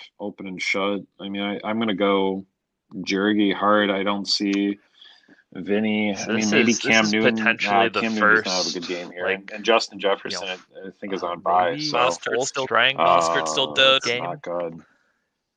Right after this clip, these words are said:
Speaker 2: Yeah. I would
Speaker 3: Yeah,
Speaker 2: say, I
Speaker 3: this
Speaker 2: mean,
Speaker 3: is as close
Speaker 2: so
Speaker 3: as
Speaker 2: first
Speaker 3: gotten.
Speaker 2: full
Speaker 3: Yeah.
Speaker 2: strength game with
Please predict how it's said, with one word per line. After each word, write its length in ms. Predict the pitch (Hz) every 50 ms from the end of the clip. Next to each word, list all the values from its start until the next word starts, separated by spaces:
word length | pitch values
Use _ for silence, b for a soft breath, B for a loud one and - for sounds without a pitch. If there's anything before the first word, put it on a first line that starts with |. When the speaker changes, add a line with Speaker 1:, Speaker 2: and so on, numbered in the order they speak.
| _ _ _ _ _ _ _ _ _ -
Speaker 2:
Yeah. 380 | 113 95 95 92 92 92 90 - B B B B B B B B B B B B _ _ _ _ -
I 60 | -
would 80 | 139
Speaker 3:
Yeah, 40 | 131 123
Speaker 2:
say, 100 | 113 98
I 100 | - 110
Speaker 3:
this 40 | 110
Speaker 2:
mean, 140 | - 104 104
Speaker 3:
is 80 | 104 156
as 100 | 139 -
close 160 | - 147 147
Speaker 2:
so 40 | 123
Speaker 3:
as 60 | 110 -
Speaker 2:
first 260 | - 147 139 135 131
Speaker 3:
gotten. 400 | 117 110 113 113 113 120 127 139 -
Speaker 2:
full 160 | - 127 123 123
Speaker 3:
Yeah. 40 |
Speaker 2:
strength 420 | 117 117 - 131 120 117 - - -
game 280 | 117 107 107 107 107
with 200 | 104 101 98 -